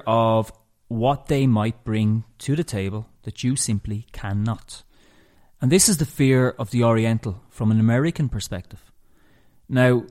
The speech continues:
we both agree that in these days of political correctness, the word Oriental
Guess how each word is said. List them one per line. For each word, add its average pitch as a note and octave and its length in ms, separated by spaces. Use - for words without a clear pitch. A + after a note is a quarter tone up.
we C3 140
both D#3+ 340
agree C3 340
that A#2 260
in B2+ 160
these D#3+ 280
days B2 400
of A2 440
political A2+ 400
correctness, - 600
the G#2+ 100
word G#2 440
Oriental G#2+ 540